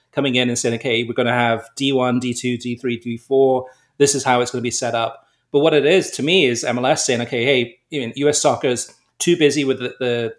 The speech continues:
the men's team and the women's team and all the lawsuits. Uh,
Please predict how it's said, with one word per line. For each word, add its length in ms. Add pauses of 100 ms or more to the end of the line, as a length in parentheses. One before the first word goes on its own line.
(100)
the 80
men's 300
team 180
and 80
the 40
women's 280
team 380
and 120 (280)
all 120
the 100
lawsuits. 880 (240)
Uh, 440